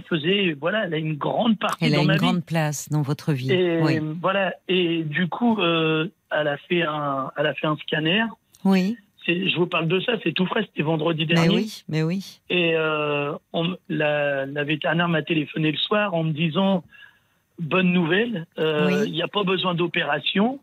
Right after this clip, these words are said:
Speaker 1: parce qu'ils, ils ont pensé à des, à des hernies discales.
Speaker 2: Oui, d'accord.
Speaker 1: Et elle m'a dit, « Non, c'est un problème, un œdème qui aurait, donc, euh, on va pouvoir la, la soigner à base de, de, de, comment dire, euh, »
Speaker 2: De cortisone.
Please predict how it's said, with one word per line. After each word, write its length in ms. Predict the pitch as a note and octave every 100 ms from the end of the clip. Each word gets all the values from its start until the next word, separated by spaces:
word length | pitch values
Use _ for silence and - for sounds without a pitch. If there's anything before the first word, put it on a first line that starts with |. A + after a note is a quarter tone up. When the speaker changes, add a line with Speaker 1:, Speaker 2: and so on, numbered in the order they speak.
| -
Speaker 1:
parce 160 | F3
qu'ils, 720 | - E3+ E3 D#3 D#3 D#3 D3+ G3
ils 160 | E3+ E3+
ont 60 |
pensé 440 | D#3 F3 D#3 G#3 F#3+
à 220 | D3+ D3
des, 480 | D3 D#3 D#3 D3 C#3+ A3+
à 100 | D3
des 380 | C#3 C#3+ C#3 C#3 C3
hernies 260 | D3+ F3
discales. 480 | D3+ E3 - D#3 C3+ - _ _ - -
Speaker 2:
Oui, 220 | G#3+ G#3+
d'accord. 420 | F#3+ F#3+ - F3 F3
Speaker 1:
Et 40 |
elle 100 | D#3
m'a 160 | D#3 D#3
dit, « 360 | D#3+ G#3+ A3 -
Non, 320 | E3+ F3 G3
c'est 260 | F3 - -
un 40 |
problème, 540 | - - E3 E3+ F#3+ E3+
un 180 | D3+ D#3
œdème 500 | E3 D3+ F3 G3 F3+
qui 180 | - D#3+
aurait, 300 | C#3 F3 E3+
donc, 320 | D#3+ E3 D3+
euh, 220 | C#3+ A#2+ - - - - -
on 60 |
va 140 | D3+ D#3+
pouvoir 320 | E3+ E3 D#3
la, 280 | D#3+ D#3 D3+
la 180 | D3+ D3+
soigner 360 | - E3 F3
à 80 | E3+
base 260 | D3+ C#3 -
de, 460 | C3+ B2+ B2+ B2+ A#2+
de, 60 | D#3+ C#3+ B2+ F#3
de, 380 | D3+ C#3+ B2 A#2
comment 240 | - C#3 B2+
dire, 220 | E3 C3+
euh, » 260 | B2+ B2 B2 -
Speaker 2:
De 80 | -
cortisone. 760 | - F3+ - F3 A#3+ A#3 F#3